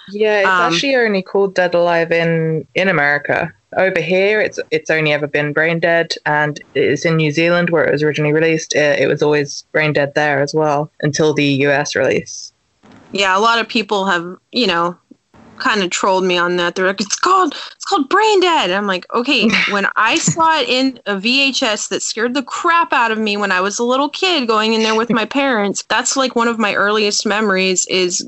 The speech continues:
Speaker 2: you know, going to the movie store and picking out movies and then, like, being scared in the horror section and running by it and seeing that and the Ghoulies cover, like, that scared the crap out of me."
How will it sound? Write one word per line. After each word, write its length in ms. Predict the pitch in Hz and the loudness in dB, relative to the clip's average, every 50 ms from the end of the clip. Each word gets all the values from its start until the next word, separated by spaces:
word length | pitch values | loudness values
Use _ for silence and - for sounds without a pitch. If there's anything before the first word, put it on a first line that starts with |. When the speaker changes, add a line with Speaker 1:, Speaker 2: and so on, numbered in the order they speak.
| - | -4
Speaker 2:
you 120 | - 208 202 | -2 0 0
know, 120 | 185 180 185 | 0 0 0
going 300 | 185 185 175 185 196 202 | 0 0 0 2 2 2
to 40 | 196 | 2
the 80 | 190 | 2
movie 300 | 190 190 190 196 202 202 | 2 2 2 2 2 2
store 260 | 202 - - 165 175 175 | 0 0 0 0 0 0
and 100 | 180 - | 0 0
picking 280 | - 185 - - 196 | -2 -2 -2 0 0
out 100 | 190 - | 0 2
movies 420 | 190 185 180 170 180 190 190 180 - | 2 2 2 2 2 2 2 0 0
and 160 | - 175 180 | 0 0 2
then, 200 | 180 175 180 180 | 2 2 2 2
like, 180 | 175 170 - 170 156 | 2 0 -2 -4 -4
being 280 | 151 185 185 180 185 196 | -2 0 2 2 2 2
scared 480 | 190 - - - - 180 180 180 175 180 | 2 0 0 2 2 2 2 2 2 2
in 80 | 180 | 0
the 80 | 170 175 | 0 0
horror 320 | - 190 180 190 190 190 | 0 0 2 2 2 0
section 640 | 190 - - 180 170 - - - 170 156 160 170 175 | 0 0 -2 -2 -2 -4 -4 -2 -2 0 0 0 -2
and 240 | - 151 160 160 160 | -2 0 0 0 0
running 320 | 175 175 185 185 180 180 | 0 0 0 0 0 0
by 240 | 165 175 175 185 185 | 0 0 0 0 0
it 360 | 170 160 156 165 175 170 - _ | 0 0 0 0 -2 -2 -4 _
and 160 | - 175 170 151 | -2 -2 -2 0
seeing 600 | - - - - 226 220 214 196 190 190 175 156 | -2 -2 0 2 2 2 2 2 2 0 0 0
that 360 | 185 196 202 190 180 175 - - | 0 0 2 2 0 0 0 -2
and 140 | 185 175 | -2 -2
the 60 | 165 160 | -2 -2
Ghoulies 580 | 147 - 190 202 220 214 190 175 175 - - | -2 -2 0 0 0 0 0 -2 -2 -4 -6
cover, 540 | - - 170 165 170 165 175 170 170 185 185 | -4 -4 -2 -2 -2 0 0 0 0 0 0
like, 280 | 175 170 165 165 - - - - - | 0 -2 -2 -2 -6 -10 -12 -6 -4
that 200 | 190 180 196 160 | -2 -2 0 0
scared 400 | - - - - 180 147 165 190 | 0 0 0 0 0 0 0 -2
the 80 | 208 | -4
crap 380 | - - - - 320 330 - - | -4 -4 -2 -2 -2 -2 0 0
out 160 | 180 170 165 | 0 0 0
of 80 | 170 175 | 0 0
me." 200 | 175 170 170 | 0 0 0